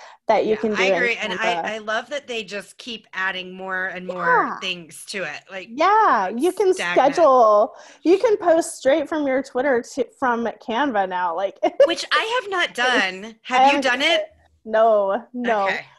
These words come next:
Speaker 1: I run too many accounts. I'm like, "I'm gonna accidentally put this on the wrong one. I'll just do it
Speaker 2: Right.
Speaker 1: through Agorapulse instead."
Speaker 2: Yeah, yeah.
Speaker 1: <laughs>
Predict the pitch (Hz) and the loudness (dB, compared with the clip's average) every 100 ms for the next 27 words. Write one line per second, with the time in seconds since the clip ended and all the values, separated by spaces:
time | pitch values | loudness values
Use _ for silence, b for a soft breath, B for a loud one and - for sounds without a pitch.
0 | b b - 247 262 277 294 302 294 285 | b b 0 2 4 2 0 -2 -2 0
1 | 254 240 - 226 254 226 214 - 214 226 | 0 -2 -2 -4 -2 -2 -2 -6 -10 -8
2 | 208 - - 277 359 - 339 247 311 269 | -10 -12 -6 -2 -2 -2 -4 0 0 0
3 | 302 285 - 294 - 294 277 254 226 185 | -4 -6 -6 -8 -4 -6 -4 -4 -4 -6
4 | 196 254 240 226 - 120 - 285 277 277 | -2 -2 -2 -8 -10 -6 -2 -2 -4 -4
5 | 226 233 214 240 220 247 262 254 254 285 | 0 2 2 0 0 2 2 2 0 0
6 | 254 269 - 208 156 233 294 B B B | -2 -4 -4 -4 -2 -2 -6 B B B
7 | - 339 294 - 392 330 - 294 - | -10 -8 -6 0 0 0 0 -2 -2